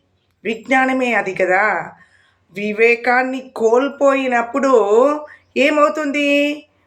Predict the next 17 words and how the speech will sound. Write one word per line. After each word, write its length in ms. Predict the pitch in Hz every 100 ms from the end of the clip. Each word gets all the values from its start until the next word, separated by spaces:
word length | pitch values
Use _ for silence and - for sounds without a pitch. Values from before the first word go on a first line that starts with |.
| _
బుద్ధి 460 | 185 240 - - 180
నశిస్తుంది. 880 | 208 214 240 226 - 190 160 156 - _ _ _ _ _ _ _ _ _ _ _ _ _ _ 185
బుద్ధి 360 | 220 190 285
నశిస్తే 680 | 247 202 202 285 - - 220 185 190 233 269 - _
ఏం 200 | 190 254
జరుగుతుంది? 680 | 254 262 277 285 269 285 302 - _ -
నాశనం 400 | 262 277 311 269
అవుతావు. 380 | 262 226 185 - - _ _ _ _ _ _ _ _ _ _ _ 240
మరి 560 | 294 320 262 240 247 - _
వీటన్నిటికీ 960 | 277 285 269 269 262 302 339 330 - 320
కారణం 520 | 302 262 277 294 285
ఏంటి? 400 | 285 294 320 - _ _ _ _
ఆసక్తి. 600 | - 233 240 - 185 156 - _ _ _ _ _ -
ఆసక్తి 420 | 269 320 320 311
లేకుండా 420 | 285 277 302 285
ఉండకూడదు 480 | 285 285 277 277 254
కాదు, 460 | 233 247 233 180